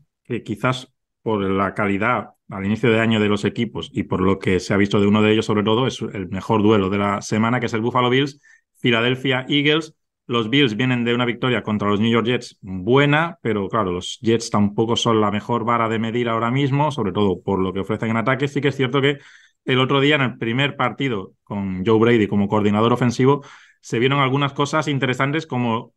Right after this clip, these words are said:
la mayor implicación ya venía, ¿no?, de las anteriores semanas, pero parece que Khalil Shakir está cada vez entrando más en juego y, sobre todo,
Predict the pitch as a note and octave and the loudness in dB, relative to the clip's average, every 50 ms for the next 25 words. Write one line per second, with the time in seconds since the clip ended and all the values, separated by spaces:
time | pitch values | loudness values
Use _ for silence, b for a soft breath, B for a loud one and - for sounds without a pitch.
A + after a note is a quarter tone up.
0 | _ _ - C3 C3+ B2 A#2+ B2 A#2+ C#3 D3 F3 F3 C#3 F3 E3 D#3+ D#3+ D3+ - | _ _ -12 -8 -4 -2 0 2 2 2 2 2 2 2 0 0 0 0 -2 -2
1 | E3 F3 F3+ - - A#2+ C#3 D3+ D#3 E3+ F3+ F#3+ F3+ D3 B2+ D#3 F#3 E3 B2 A#2 | -4 -4 -4 -6 -4 -4 -2 -2 -2 -2 -2 0 0 0 0 -2 -2 -2 -4 -4
2 | - - A#2+ A2 - B2+ C#3+ C#3 C#3 - C#3 D3 D#3+ C#3+ - C3+ A#2+ G#2+ A2+ B2 | -4 -4 -6 -4 0 0 0 0 0 0 0 0 -2 -2 -4 -4 -2 -2 -2 -2
3 | - D#3 D3 B2 - B2 A#2+ C3 C#3+ C#3 - C#3+ B2+ B2+ C#3+ D#3 E3+ - _ _ | 0 0 -2 0 0 0 0 0 0 0 -2 -4 -2 0 -2 -2 -2 -4 _ _
4 | _ _ _ _ - B2+ - B2+ B2+ C#3 C#3+ C3 C3+ C3+ C#3 C3 B2+ B2+ C3 C3 | _ _ _ _ -12 -10 -4 -4 0 0 2 2 2 2 2 2 0 2 0 0
5 | B2+ B2 A#2+ B2 B2 - C#3 C3+ B2+ C#3 D3 D3 C#3 C3+ A#2+ A2+ C#3 C#3+ D#3 E3 | 2 2 2 2 0 0 -2 -2 0 2 2 2 2 0 0 2 2 2 2 2
6 | D#3+ | -2